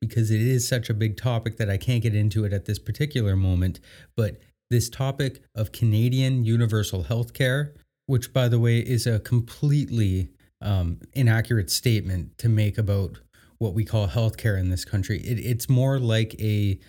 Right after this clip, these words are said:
reactionary disease management system as opposed to anything that genuinely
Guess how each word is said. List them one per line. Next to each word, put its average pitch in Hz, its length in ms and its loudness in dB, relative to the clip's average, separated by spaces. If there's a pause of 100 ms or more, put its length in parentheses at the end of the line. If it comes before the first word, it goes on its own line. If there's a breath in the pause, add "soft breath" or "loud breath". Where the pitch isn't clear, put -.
(220 loud breath)
reactionary 113 960 2
disease 110 600 2
management 113 640 2
system 143 560 -2 (200)
as 107 140 4
opposed 117 340 4
to - 120 -2
anything 113 400 2
that 104 140 2
genuinely 107 840 2